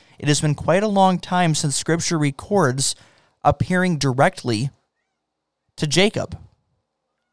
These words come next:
And that is what happens here. He appears to him in a dream and tells him that this is his design. This is God's plan. He wanted,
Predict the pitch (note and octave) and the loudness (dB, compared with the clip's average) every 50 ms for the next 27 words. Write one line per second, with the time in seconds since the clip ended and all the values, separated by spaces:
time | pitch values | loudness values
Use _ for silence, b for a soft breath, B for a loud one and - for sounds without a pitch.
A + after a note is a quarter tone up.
0 | _ _ _ _ - E3 E3+ E3+ F3 F3 F3+ E3+ C#3+ E3 D#3+ D3+ E3 E3+ F3+ - | _ _ _ _ 0 2 4 4 6 4 4 2 2 2 2 4 4 2 2 2
1 | - E3+ D3 - - C3 C3 C3+ A2+ - - - F3 F3+ F#3+ F#3 - - F3+ D#3+ | 0 -2 -2 -2 -2 -2 -2 -2 -2 -4 -2 0 2 2 2 2 0 -2 0 2
2 | D3+ E3 D#3+ D#3+ D3 B B B B B - D3 D3 D3 C#3 C3 - D3+ E3 F3 | 4 4 4 4 4 B B B B B 0 2 2 2 2 0 -2 -2 0 0
3 | F3 D#3 E2 C3+ B2+ - - - E3 F3+ G#3 G#3+ - - - - - - A2+ - | 0 0 0 0 -2 -2 -2 0 2 2 2 2 -2 -4 -6 -8 -10 -10 -12 -16
4 | _ _ _ _ _ _ _ _ _ _ _ _ _ _ _ _ _ _ _ _ | _ _ _ _ _ _ _ _ _ _ _ _ _ _ _ _ _ _ _ _
5 | _ _ _ _ _ _ _ _ _ _ _ _ _ _ _ _ C#3+ C#3 C3+ C3 | _ _ _ _ _ _ _ _ _ _ _ _ _ _ _ _ 2 2 2 2
6 | C#3 E3 F#3 F#3 - - - - F#3 F#3+ E3 B2+ B2 B2+ - - - - _ _ | 0 0 2 2 0 -2 -2 0 0 2 2 0 0 -2 -2 -4 -4 -8 _ _
7 | _ _ _ _ _ D#3+ D#3+ D#3 D3+ - - D#3 C#3 B2+ D3 D3 D3 C3 A#2+ A2+ | _ _ _ _ _ 0 0 0 0 0 0 0 2 4 4 4 4 4 2 2
8 | C3 D3 C#3+ - F3 E3 D3+ - D#3 D3 D3+ D3+ D3 C#3 - - - - D3 C#3 | 0 0 0 0 -2 -2 -2 0 2 4 4 4 4 0 -6 -8 -6 -4 -2 -2
9 | B2+ G#2+ B2 B2+ D3 C#3+ C#3+ D3 E3+ G3 G#3 G3+ E3+ D3+ | 0 0 -2 -2 -2 -2 2 2 2 4 4 2 0 -2